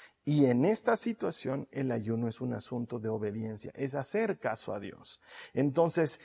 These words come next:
el ayuno como tal no llama su atención, pero sí que decidamos obedecerle en este aspecto, porque el ayuno es una invitación de Dios a tener comunión con Él. De hecho, prácticas como la oración,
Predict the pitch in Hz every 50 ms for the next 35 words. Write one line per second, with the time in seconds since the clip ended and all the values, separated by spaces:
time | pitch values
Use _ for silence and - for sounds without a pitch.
0 | - - _ - 139 139 135 131 123 117 117 113 110 131 196 262 294 269 233 202
1 | 170 - - 131 123 120 113 - - 117 - - 78 92 107 101 101 107 98 107
2 | 110 101 - 113 107 - 110 107 104 - 120 151 180 185 - 147 127 120 117 -
3 | - - 202 233 220 - - 185 156 156 135 - - 123 117 120 117 117 117 123
4 | - - - 120 104 107 104 101 101 - - - 151 143 131 117 120 117 117 113
5 | - - - - - - 117 113 117 117 113 - - 110 107 - - - 113 104
6 | - - 120 117 - - 208 214 208 - - 226 247 208 - - 131 139 131 117
7 | 113 117 113 113 _ _ _ _ _ _ _ _ _ - 143 160 - - 180 175
8 | 160 147 131 120 117 117 - - 107 101 - - 127 127 123 120 113 110 110 110
9 | 110 98 - - - - - - - - - 123 - - 120 117 117 117 117 113
10 | - - _ _ - - 110 110 110 107 107 110 110 107 110 110 - 107 107 107
11 | 104 107 156 - - _ _ _ _ _ - - - - - - - - 127 139
12 | 202 226 262 294 - - - 151 131 165 - _ _ _ _ - - _ _ -
13 | _ _ - 131 131 143 - - 190 - - 147 135 - - 143 127 127 127 127
14 | 120 113 110 107 107 101 - - - 131 139 143 139 131 113 92 95 101